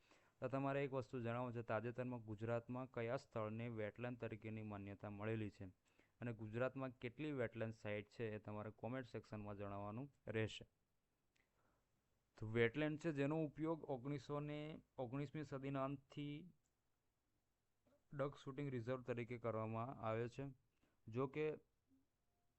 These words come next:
ટૂંક સમયમાં શિકાર પર પ્રતિબંધ મૂકવામાં આવ્યો છે અને વર્ષ ઓગણીસો બ્યાસીમાં આ વિસ્તારને રાષ્ટ્રીય ઉદ્યાન જાહેર કરવામાં આવ્યો. આ રાષ્ટ્રીય ઉદ્યાન ત્રણસો પંચોતેર પક્ષીઓની પ્રજાતિઓ અને અન્ય વિવિધ પ્રકારના પ્રાણી સૃષ્ટિનું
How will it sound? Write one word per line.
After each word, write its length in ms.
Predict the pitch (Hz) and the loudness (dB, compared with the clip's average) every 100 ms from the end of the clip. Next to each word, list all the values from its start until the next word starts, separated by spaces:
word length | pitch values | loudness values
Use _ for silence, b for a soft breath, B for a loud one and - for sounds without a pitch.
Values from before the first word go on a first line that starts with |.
| _ _ - - _ _ - 147 | _ _ -20 -20 _ _ -16 -2
ટૂંક 200 | 151 147 | -2 0
સમયમાં 340 | 151 143 143 | 2 4 4
શિકાર 340 | 139 131 - 135 | 2 0 2 2
પર 140 | 143 | 2
પ્રતિબંધ 520 | 139 120 135 127 127 | 0 -2 0 2 2
મૂકવામાં 460 | 123 117 123 120 113 | 0 0 0 2 2
આવ્યો 200 | 117 131 | 2 2
છે 120 | 120 | 0
અને 140 | 117 104 | -2 0
વર્ષ 240 | 110 120 - - | 0 -2 -6 -4
ઓગણીસો 440 | 110 113 127 135 | -4 0 -2 -2
બ્યાસીમાં 520 | 120 110 110 120 117 117 | -2 -2 -2 -2 0 0
આ 20 | |
વિસ્તારને 420 | 110 - 117 110 | -2 -4 -4 0
રાષ્ટ્રીય 340 | 104 - 127 | 0 -2 -4
ઉદ્યાન 240 | 107 107 104 | -2 -2 -2
જાહેર 240 | 104 104 | -2 -2
કરવામાં 720 | 107 98 98 107 139 - _ 117 | -2 -4 -4 -4 -6 -8 _ -2
આવ્યો. 280 | 104 95 - _ - b b b | 0 -2 -6 _ -20 b b b
આ 140 | 135 | 4
રાષ્ટ્રીય 360 | 139 131 - 139 | 6 4 2 -2
ઉદ્યાન 380 | 101 110 127 147 | 0 2 2 0
ત્રણસો 600 | - - 117 117 - 139 | -2 2 4 6 6 6
પંચોતેર 800 | - 117 113 - 139 - 139 - | 6 6 6 8 8 10 10 8
પક્ષીઓની 720 | - - - - 139 131 123 | 4 2 2 4 8 8 8
પ્રજાતિઓ 580 | 117 107 113 107 127 | 6 6 6 4 2
અને 280 | 131 - 120 | 2 2 4
અન્ય 220 | 110 110 | 4 4
વિવિધ 380 | 104 107 117 139 | 4 6 8 6
પ્રકારના 460 | - 107 - 107 110 | 6 4 4 4 2
પ્રાણી 300 | - 107 110 | 4 2 2
સૃષ્ટિનું 640 | - 113 - 107 117 151 | 0 -2 2 4 4 2